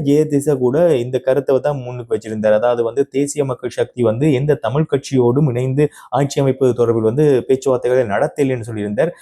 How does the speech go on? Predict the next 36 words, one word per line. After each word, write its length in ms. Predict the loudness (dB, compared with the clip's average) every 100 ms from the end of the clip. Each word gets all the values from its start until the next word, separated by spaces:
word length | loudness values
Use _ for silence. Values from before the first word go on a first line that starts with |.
| -20 _
பிறகு 320 | 0 2 4 4
நீங்கள் 320 | 2 0 0
தமிழரசு 400 | 0 2 0 0
கட்சி 260 | -4 -2 -2
வந்து 280 | -2 2 2 4
தேசிய 300 | 0 0 -2
மக்கள் 280 | 0 -2
சக்தியோடு 400 | -4 0 2 2
இணைய 180 | 4 2
போகின்ற 380 | 2 0 2 0
என்ற 120 | 0 0
மாதிரியான 480 | 0 -2 -2 -4
கருத்துக்களை 600 | -4 -6 -4 -8 0 0 0
பரப்புகின்றீர்கள் 680 | -2 -2 0 -2 -2 -2 -2
என்று 140 | -4 -4
சொல்லி 200 | -2 0 0
அவர் 260 | 0 -4
கூறியிருக்கின்றார். 680 | -2 0 0 0 -2 -2 -4 -10 _ _
அவர் 180 | 0 2
அது 160 | 2 2
மட்டும் 280 | 2 2 0
சொல்லாமல் 360 | 0 0 0
இன்னொரு 220 | 0 0 0
விஷயத்தையும் 340 | -2 -2 0
சொல்லியிருந்தார். 420 | 0 0 0 0 0
என்னன்னு 260 | -2 -8
சொல்லி 140 | -6 -6
சொன்னால், 320 | -4 -2 -2 0
கஜேந்திரகுமார் 760 | -2 2 2 2 0 2 0 0
தரப்பினர் 440 | 0 -2 -2 -2 0
வந்து 220 | 0 -2 0
தம்முடன் 500 | 0 2 2 2 0
இணைந்து 400 | 0 2 2 0
பயணிக்க 420 | -2 -6 -4 -6
விரும்பினால் 520 | -2 -2 0 -2 -2 -4 -14 -20
கூட்டமைப்பாக 840 | _ 0 2 2 2 0 -2 -2